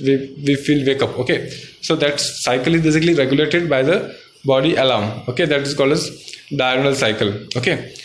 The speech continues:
so it is, the melatonin plays a very important role in regulation of this twenty-four hour rhythm of a body. In addition,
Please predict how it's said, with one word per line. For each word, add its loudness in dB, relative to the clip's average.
so 2
it -2
is, 0
the 2
melatonin 2
plays 2
a 2
very 2
important 2
role 4
in 4
regulation 2
of 2
this 2
twenty-four 2
hour 0
rhythm 2
of 0
a 0
body. 0
In 2
addition, 0